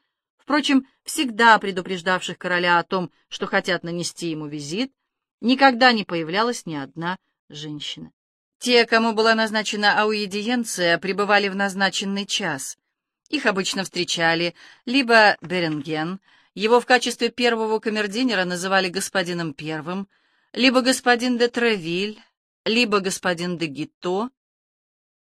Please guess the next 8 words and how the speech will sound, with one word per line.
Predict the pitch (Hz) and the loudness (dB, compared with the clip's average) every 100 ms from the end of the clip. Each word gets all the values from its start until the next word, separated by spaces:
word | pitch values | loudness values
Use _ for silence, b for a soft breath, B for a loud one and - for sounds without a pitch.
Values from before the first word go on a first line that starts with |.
| _ | _
Кто-нибудь | - 370 370 254 214 | -4 0 2 2 0
из | 185 | -2
этих | 190 185 | -4 -2
господ | 175 180 - 311 | -2 -2 -2 -6
сопровождал | - 226 202 196 185 277 | -6 -4 0 0 2 -2
прибывшего | 269 226 185 185 - 175 180 | 0 -4 -2 -4 -4 -6 -6
в | 175 | -4
гостиную, | 208 - - 277 214 165 160 | -6 -6 -4 -2 -2 -4 -6